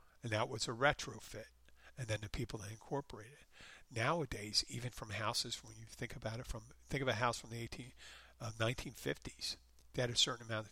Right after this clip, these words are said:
they had, uh, the plugs concentrated in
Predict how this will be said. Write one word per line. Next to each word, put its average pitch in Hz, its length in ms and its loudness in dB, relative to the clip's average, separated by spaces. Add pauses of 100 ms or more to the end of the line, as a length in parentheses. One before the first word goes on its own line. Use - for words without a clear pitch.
(160)
they 113 80 0
had, 110 360 0 (100)
uh, 104 280 -4 (100)
the 113 100 -6
plugs - 380 4
concentrated 113 960 -2
in 117 240 -6